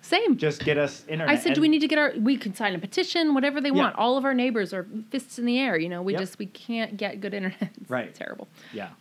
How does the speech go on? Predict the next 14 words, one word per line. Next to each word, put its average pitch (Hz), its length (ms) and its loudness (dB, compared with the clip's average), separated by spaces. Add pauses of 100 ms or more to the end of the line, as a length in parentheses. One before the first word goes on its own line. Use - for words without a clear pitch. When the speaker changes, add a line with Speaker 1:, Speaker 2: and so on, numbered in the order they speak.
(160)
Speaker 2:
No, 151 240 0
so 147 140 0
it's, 131 120 -4
it's, 123 300 -10 (140)
Speaker 1:
<laughs> - 340 -8
Speaker 2:
it's - 220 -12
just - 240 -8
mind-boggling 117 560 -6
that 98 140 -10
Speaker 1:
I 98 120 -8
Speaker 2:
that's, - 80 -10
Speaker 1:
know. 104 140 -12 (320)
Speaker 2:
like, 101 280 -10 (320)
i-, 147 40 -18